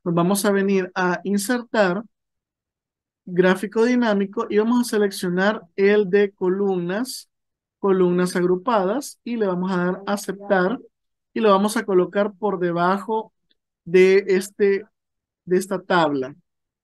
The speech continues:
Ahora bien, estos dos que están acá los vamos a crear también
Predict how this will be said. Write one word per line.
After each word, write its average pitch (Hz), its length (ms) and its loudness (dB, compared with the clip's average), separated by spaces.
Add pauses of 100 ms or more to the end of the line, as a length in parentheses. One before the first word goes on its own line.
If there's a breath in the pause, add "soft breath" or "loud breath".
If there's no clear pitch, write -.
(760)
Ahora 165 280 -2
bien, 214 400 -2
estos 196 400 -2
dos 220 160 -2
que 220 80 -4
están 208 260 -4
acá 226 300 -2
los 226 140 0
vamos 180 300 -2
a 208 80 -4
crear 202 300 -2
también 226 600 -4